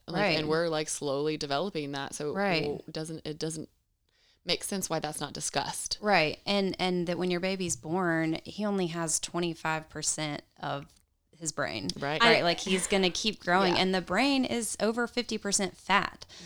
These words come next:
Speaker 2: So
Speaker 1: Mm-hmm.
Speaker 2: we have to have
Speaker 3: So you don't want these moms, like, cutting back all fat, trying to lose their weight quickly,
Speaker 2: Right.
Speaker 3: 'cause that literally can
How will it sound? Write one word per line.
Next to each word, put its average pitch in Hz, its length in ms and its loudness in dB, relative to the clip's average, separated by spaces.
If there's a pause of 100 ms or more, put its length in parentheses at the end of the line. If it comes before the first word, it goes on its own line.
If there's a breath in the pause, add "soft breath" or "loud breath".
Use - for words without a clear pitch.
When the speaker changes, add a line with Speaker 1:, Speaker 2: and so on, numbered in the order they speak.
Speaker 2:
So - 200 -2
Speaker 1:
Mm-hmm. 202 40 -2
Speaker 2:
we 220 120 2
have 208 400 -4
to 202 120 -2
have 170 400 -2
Speaker 3:
So - 80 0
you 220 140 2
don't 220 100 4
want 208 160 4
these 196 160 -2
moms, 175 340 2
like, 160 200 0
cutting 180 240 2
back 165 260 0
all 165 220 2
fat, 160 320 0
trying 165 160 -4
to 160 80 -2
lose 165 160 -6
their 160 120 -4
weight 160 160 -2
quickly, 196 300 2
Speaker 2:
Right. 233 240 4
Speaker 3:
'cause 190 80 0
that - 160 -4
literally 180 400 -2
can 165 480 -4